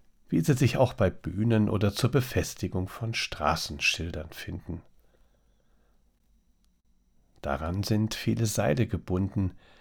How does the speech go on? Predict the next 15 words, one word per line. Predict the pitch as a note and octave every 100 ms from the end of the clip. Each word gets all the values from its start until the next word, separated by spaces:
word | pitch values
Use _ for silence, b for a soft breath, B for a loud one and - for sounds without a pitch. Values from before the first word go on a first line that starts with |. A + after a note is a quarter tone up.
| b b b -
die | A2
herabhängen. | A2+ A2 F#2+ - - E2 E2 F2 - _ _ _ _ _ _ _ _ _ _ _ _ _ _ -
Das | A2+ -
Ganze | D3 E3 B2
sieht | C3 B2+ B2
nach | A#2 -
einer | - A2+ A#2
Kunstinstallation | - F#3+ F#3 - G#2+ - - G#2 A2+ - A2 G#2+ -
aus, | F#2 G#2+ D3 - B B B B B B - _ _ - _ _ _
sind | - F2 F2+ -
aber | A#2+ C3
die | B2
Utensilien | A2 G#2 A#2 G2+ F2+ F2+ A2 A2 A#2+
der | -
Industriekletterer, | B2+ A#2+ B2 B2 - - D3+ - G2+ F#2+ A2 G#2 G#2